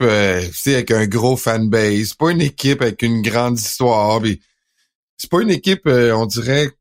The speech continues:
qui nous intéresse tant que ça au bout du compte. Mais,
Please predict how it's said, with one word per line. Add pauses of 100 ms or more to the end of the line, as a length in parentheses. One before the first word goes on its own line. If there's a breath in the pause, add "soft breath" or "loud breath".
(260)
qui
nous
intéresse
tant
que
ça
au
bout
du
compte.
Mais,